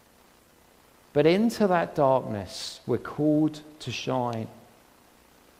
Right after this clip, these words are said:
And we're called to live distinctively. Look at verse eleven again. "Beloved, I urge you, as sojourners and exiles,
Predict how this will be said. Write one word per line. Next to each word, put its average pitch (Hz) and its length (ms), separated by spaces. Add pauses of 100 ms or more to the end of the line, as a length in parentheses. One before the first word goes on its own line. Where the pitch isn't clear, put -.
(1300)
And 165 160
we're 175 60
called - 360
to 170 120
live 123 280
distinctively. 117 1200 (480)
Look 214 80
at 196 80
verse 185 260
eleven 151 300
again. 120 400 (240)
"Beloved, 147 400
I 165 160
urge 208 420
you, 127 340 (300)
as 120 120
sojourners 147 720
and 113 100
exiles, 143 600